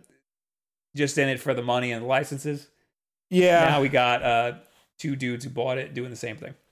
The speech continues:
Speaker 2: Unless they come out and they, like, when they re-release the games, they can in it, and then they do a good job with the re-releases, and they come out with sequels that are better than what Telltale was making.
Speaker 1: That's,
Speaker 2: Like,
Speaker 1: it's
Speaker 2: if they
Speaker 1: possible. Did the
Speaker 2: 'Cause
Speaker 1: article that you read,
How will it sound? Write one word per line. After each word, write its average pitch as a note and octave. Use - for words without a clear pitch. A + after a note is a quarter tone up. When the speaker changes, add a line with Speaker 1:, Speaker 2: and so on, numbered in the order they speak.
Speaker 2:
Unless A3
they G#3+
come G3
out F3
and E3
they, E3
like, D3+
when D3
they D#3
re-release E3
the D3+
games, D3
they C#3+
can C#3+
in C#3
it, C3+
and D3+
then C#3
they C3+
do C#3
a C3
good C3+
job C3
with B2
the C3
re-releases, B2+
and C#3
they D3+
come E3+
out F3+
with F#3
sequels G3+
that D3+
are D3
better D#3
than E3
what D#3+
Telltale E3+
was D#3+
making. E3
Speaker 1:
That's, F3
Speaker 2:
Like, E3
Speaker 1:
it's F3
Speaker 2:
if E3
they F#3+
Speaker 1:
possible. C#3+
Did D#3
the D#3+
Speaker 2:
'Cause F#3
Speaker 1:
article G#3
that D3+
you F3+
read, C#3+